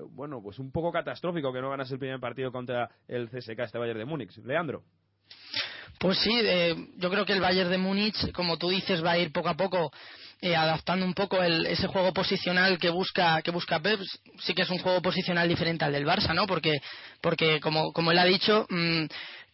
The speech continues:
Speaker 2: la idea es sacarle el balón jugado hasta mitad de campo y luego jugar directo, ¿no? Como en el, en el Barça, que casi te metían en, en el área, ¿no? En este grupo y ante un rival bastante más rodado, me parece que es una buena,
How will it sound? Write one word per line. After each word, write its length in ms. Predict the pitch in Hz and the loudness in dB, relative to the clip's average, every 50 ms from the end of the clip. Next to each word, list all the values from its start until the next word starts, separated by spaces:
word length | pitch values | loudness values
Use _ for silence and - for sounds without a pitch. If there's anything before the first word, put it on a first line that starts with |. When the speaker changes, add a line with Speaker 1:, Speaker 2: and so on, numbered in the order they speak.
| _ _ _ _ _ - | _ _ _ _ _ 2
Speaker 2:
la 280 | 185 180 170 165 160 | 4 6 6 6 6
idea 320 | 160 160 185 202 196 170 185 | 6 4 4 6 6 6 6
es 120 | 190 175 | 4 4
sacarle 300 | - 175 156 175 175 180 | 2 2 2 4 4 4
el 40 | 175 | 4
balón 200 | 175 180 180 175 | 4 4 2 2
jugado 340 | - 180 175 190 202 202 185 | 2 2 2 4 4 4 4
hasta 200 | 165 - 170 160 | 2 2 0 -2
mitad 240 | 160 156 143 165 | -2 0 2 2
de 80 | 170 185 | 2 2
campo 460 | 175 180 185 190 165 208 220 240 240 | 2 2 0 2 0 0 0 2 0
y 80 | - 170 | 0 -2
luego 600 | 160 165 165 160 180 196 196 208 - - 180 160 | 0 0 0 2 2 2 2 0 -2 -4 -8 -8
jugar 380 | - - 170 160 170 175 175 | -6 -2 0 2 2 2 2
directo, 420 | 156 160 165 190 220 - _ 160 156 | 2 0 0 0 -2 -2 _ -2 -2
¿no? 100 | 156 156 | 0 0
Como 200 | 156 170 170 160 | 0 0 0 0
en 60 | 165 | 0
el, 220 | 160 160 160 160 | 0 0 0 0
en 120 | - 170 165 | 0 0 0
el 100 | 156 156 | 0 0
Barça, 180 | 156 160 - | 0 0 0
que 140 | 196 170 170 | -2 -4 -4
casi 220 | - 160 - - 156 | -4 -6 -6 -6 -6
te 100 | 151 147 | -4 -4
metían 380 | 147 147 143 160 160 160 160 | -4 -4 -2 0 0 0 0
en, 200 | 156 151 151 151 - | 0 -2 -2 -4 -4
en 120 | 165 156 | -4 -2
el 120 | 147 147 | 0 0
área, 240 | 151 151 151 147 143 | 0 2 2 0 0
¿no? 160 | 147 151 208 - - - - - - - - - | 0 -2 -4 -6 -10 -14 -12 -12 -12 -12 -12 -6
En 140 | - 180 170 | -4 0 0
este 220 | 185 190 - 214 | 0 0 0 0
grupo 460 | 190 202 208 214 185 226 233 240 - - | 0 0 0 0 2 2 0 0 0 -2
y 300 | - 190 180 180 175 170 | -4 -2 0 0 2 2
ante 240 | 160 170 165 170 | 2 2 0 0
un 120 | 170 185 180 | -2 0 0
rival 240 | 185 202 196 208 196 | 0 2 2 2 2
bastante 340 | 175 165 - 175 185 190 | 0 0 0 -2 -2 0
más 120 | 190 190 190 | 0 2 2
rodado, 300 | 185 185 180 185 196 208 | 2 2 2 2 2 2
me 120 | 202 180 | 2 0
parece 260 | 156 156 165 175 175 | 0 0 0 0 0
que 80 | 165 180 | 0 -2
es 120 | 170 - | -2 -2
una 180 | 175 175 165 156 | -2 0 0 2
buena, 420 | 156 160 160 160 151 147 151 147 | 2 2 0 2 2 0 0 -2